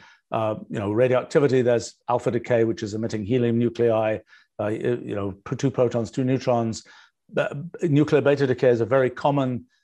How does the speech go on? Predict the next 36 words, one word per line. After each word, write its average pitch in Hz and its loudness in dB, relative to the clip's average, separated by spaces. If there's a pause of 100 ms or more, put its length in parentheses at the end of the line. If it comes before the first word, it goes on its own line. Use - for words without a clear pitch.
(200)
type 143 -2
of, 113 -2
uh, 110 0 (340)
of, 117 -2
of 123 -2
radioactivity, 120 0 (420)
um, 104 -2 (260)
that 120 2
occurs 120 2
sort 110 0
of 104 -6
throughout 120 0
the 113 -8
periodic 117 0
table. 110 -2
That 113 -2
was 120 0
a, 117 4 (240)
that 131 4
was 147 2
a 131 -2
big 131 2
thing. 117 -4 (300)
When 139 2
strange 170 2
particles 113 2
were 117 0
discovered, 110 0 (380)
uh, 110 0
things 123 -2
like 120 0
the 117 -4
kaon, 123 0 (420)
things 127 -2
like, 117 -2
um, 110 -2